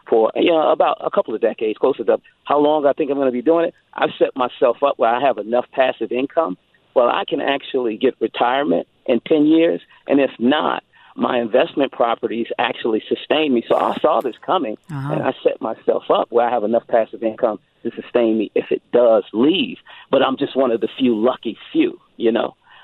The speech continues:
Speaker 1: But, you know, I, I, you know, I worry about the rest of the people. When this leaves, you know, y-, you can't just say, "Go be a computer programmer,"
Speaker 2: Right.
Speaker 1: you know,
Speaker 2: Yeah.
Speaker 1: 'cause not everyone can learn that. You know what I mean?
Speaker 2: Quincy, so good to, I, I'm really glad you heard the, the show and you had a chance to call in. Amy, what do you hear in that?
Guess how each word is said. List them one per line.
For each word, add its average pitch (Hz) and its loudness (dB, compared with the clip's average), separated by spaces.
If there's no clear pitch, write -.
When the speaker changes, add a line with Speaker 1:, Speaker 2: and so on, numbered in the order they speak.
Speaker 1:
But, 117 2
you 127 0
know, 117 -2
I, - -6
I, - -4
you 123 0
know, 120 0
I 120 0
worry 120 4
about 117 0
the 98 -6
rest 135 0
of 143 -4
the 120 0
people. 117 -2
When 117 0
this 151 2
leaves, 135 0
you 147 2
know, 117 0
y-, - -8
you 165 0
can't - -2
just 139 -2
say, - 2
"Go 123 2
be 113 0
a - 0
computer - -4
programmer," - -2
Speaker 2:
Right. 143 -10
Speaker 1:
you 117 2
know, 143 0
Speaker 2:
Yeah. 160 -14
Speaker 1:
'cause 139 0
not 156 2
everyone 143 2
can 156 0
learn 147 0
that. 110 -4
You 120 -4
know 117 2
what 127 2
I 135 2
mean? 160 -4
Speaker 2:
Quincy, 208 -2
so 202 0
good 202 -2
to, 165 -4
I, - -8
I'm 202 2
really 220 2
glad 170 0
you 156 -2
heard 160 -4
the, 143 -2
the 143 -6
show 165 -2
and 147 -4
you 143 -2
had 151 -2
a 143 -2
chance 151 -4
to 156 -8
call 170 -2
in. 160 -4
Amy, 202 0
what 202 0
do 254 -2
you 233 0
hear 196 -2
in 175 -4
that? 127 -6